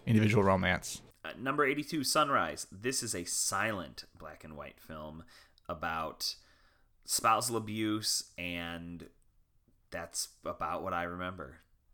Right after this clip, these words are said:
Speaker 2: <laughs>
Speaker 1: Number eighty-one is Spartacus, where a slave rises to power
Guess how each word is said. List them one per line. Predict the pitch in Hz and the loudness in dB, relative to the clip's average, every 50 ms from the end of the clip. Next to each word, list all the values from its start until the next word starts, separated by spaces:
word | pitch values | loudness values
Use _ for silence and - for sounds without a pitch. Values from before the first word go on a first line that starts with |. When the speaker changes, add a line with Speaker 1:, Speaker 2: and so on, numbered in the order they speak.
| - 107 | -18 -14
Speaker 2:
<laughs> | 104 104 107 104 104 104 101 - - - 120 113 120 113 - - - - - | -12 -10 -10 -8 -8 -8 -6 -6 -6 -6 -6 -8 -8 -10 -12 -14 -14 -4 2
Speaker 1:
Number | - 120 120 - - | 6 6 6 8 8
eighty-one | 123 127 127 120 110 117 123 120 | 10 10 10 10 10 10 10 10
is | 113 98 104 | 8 6 4
Spartacus, | - - - 117 110 123 147 151 - 202 208 208 - - - - - - - - - - - - | 2 4 8 10 10 10 10 10 10 8 8 8 6 4 0 -2 -4 -10 -20 -20 -20 -12 -2 2
where | 143 107 110 110 107 107 107 107 107 107 - - - - - - - - - - - | 6 8 10 10 10 10 10 8 6 2 0 -2 -16 -20 -20 -20 -20 -20 -8 0 2
a | 117 147 151 165 - - 113 110 107 135 - - - - - - - - - - - | 4 4 4 2 2 0 0 0 -2 -2 -4 -10 -20 -20 -20 -20 -20 -20 -20 -18 -12
slave | - - - - 123 127 127 135 143 147 143 131 - | -8 -6 0 6 10 12 12 12 12 12 10 6 0
rises | - 117 113 113 120 131 135 139 143 143 139 139 131 - | 0 6 8 10 12 12 12 10 8 8 6 6 4 2
to | - - 120 101 | 0 0 0 2
power | - - - 127 131 143 156 170 185 196 233 226 | 2 4 6 6 8 8 10 10 8 8 6 2